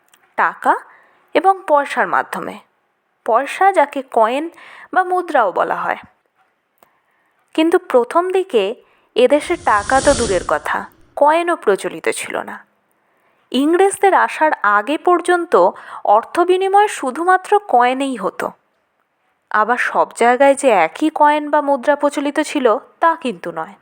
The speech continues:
সব জায়গায় আলাদা আলাদা মুদ্রা প্রচলিত ছিল। আসুন বিস্তারিতভাবে শোনাই আপনাদের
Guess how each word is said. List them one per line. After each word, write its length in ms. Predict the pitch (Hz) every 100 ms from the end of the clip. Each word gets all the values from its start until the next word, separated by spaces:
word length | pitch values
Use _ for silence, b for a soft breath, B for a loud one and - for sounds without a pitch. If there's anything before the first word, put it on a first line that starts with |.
| _ _ _ B B B B -
সব 300 | 330 339 349
জায়গায় 280 | 403 427
আলাদা 340 | 392 392 403 381
আলাদা 220 | 311 240
মুদ্রা 340 | 196 170 190
প্রচলিত 440 | 170 170 - - -
ছিল। 320 | - - - - _ _ _ _ _ _ -
আসুন 400 | 233 220 - - - _ _ _ -
বিস্তারিতভাবে 880 | 185 269 - 392 415 427 403 403 403
শোনাই 440 | - 240 294 349
আপনাদের 460 | 359 349 311 208